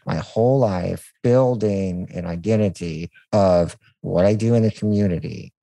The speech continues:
who I am, you know, I'm funny, you know, like, that's, that's me. And I don't devalue their thoughts, but I just say that there's also another way to look at it. I want somebody to get to know me and not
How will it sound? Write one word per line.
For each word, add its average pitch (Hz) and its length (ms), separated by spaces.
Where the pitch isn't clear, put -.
who 117 200
I 110 140
am, 98 680
you - 120
know, 92 340
I'm 92 200
funny, 110 600
you 101 240
know, 101 140
like, 98 160
that's, 110 260
that's 104 300
me. 98 600
And 110 680
I - 80
don't 120 240
devalue 107 760
their 101 200
thoughts, - 720
but 117 80
I 113 140
just 107 320
say 107 160
that 95 220
there's 92 420
also 107 340
another 92 320
way 87 180
to - 120
look 123 320
at - 200
it. - 200
I 104 80
want 107 220
somebody 98 280
to 92 60
get 98 220
to 92 100
know 87 140
me 80 460
and 92 180
not 87 340